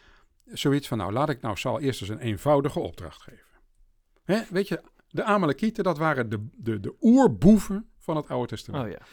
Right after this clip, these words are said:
Speaker 1: De slechterikken uit de woestijntijd, die hadden toen vrouwen en kinderen aangevallen. God is gewoon echt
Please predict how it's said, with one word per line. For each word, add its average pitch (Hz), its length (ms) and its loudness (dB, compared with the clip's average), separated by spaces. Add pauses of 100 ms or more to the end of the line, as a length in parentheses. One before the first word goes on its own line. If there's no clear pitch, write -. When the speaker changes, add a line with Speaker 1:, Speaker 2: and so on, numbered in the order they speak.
(160)
Speaker 1:
De 156 80 -2
slechterikken 240 1000 -2
uit 156 180 0
de 151 80 -2
woestijntijd, 135 760 -6
die 151 100 -2
hadden 160 180 -2
toen 107 160 -2
vrouwen 196 400 0
en 104 120 -6
kinderen 190 500 0 (440)
aangevallen. 147 760 0 (280)
God 233 220 0
is 202 120 0
gewoon 196 420 2
echt 208 380 -2